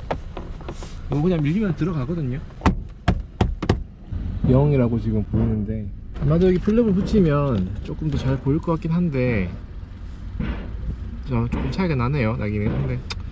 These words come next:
일단 그냥 지금 없이 한번 사용을 해보겠습니다. 잘 보이는지. 지금 상태에서도 이 정도로 보인다고 하면 되게 잘 보이는 것 같거든요, 제 눈에는.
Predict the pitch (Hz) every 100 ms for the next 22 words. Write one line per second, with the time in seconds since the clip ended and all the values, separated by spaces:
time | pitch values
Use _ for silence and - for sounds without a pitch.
0 | - - - - - - - - - -
1 | - - - - 170 151 208 165 170 -
2 | - 175 180 120 151 208 190 156 165 160
3 | 143 151 156 127 98 85 - - 85 113
4 | 131 135 92 101 101 - - - - -
5 | - - - - 247 294 254 226 208 202
6 | 160 175 220 220 147 151 175 160 160 135
7 | 139 143 139 120 123 196 165 131 127 107
8 | 110 107 95 98 101